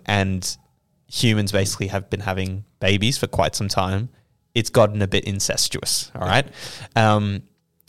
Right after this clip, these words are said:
but effectively, the, the Bene Gesserit are trying to breed this perfect human by combining all these different traits and mutations that humans naturally create over time. Um,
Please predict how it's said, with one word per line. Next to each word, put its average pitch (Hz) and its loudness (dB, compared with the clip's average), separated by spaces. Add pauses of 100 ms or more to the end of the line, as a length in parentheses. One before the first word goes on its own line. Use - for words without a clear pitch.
(120)
but 127 6
effectively, 160 4
the, 117 4
the 104 -6
Bene 113 2
Gesserit 104 0
are 101 2
trying 110 0
to 104 2
breed 98 0 (500)
this 110 0
perfect - 0
human 98 -2
by 95 0
combining 101 0
all 98 -2
these 98 -2
different 95 -6
traits 98 0
and 98 -4
mutations 98 -4
that 92 -4
humans 98 -4
naturally 95 -6
create 95 -4
over 95 -6
time. 98 -4 (480)
Um, 95 2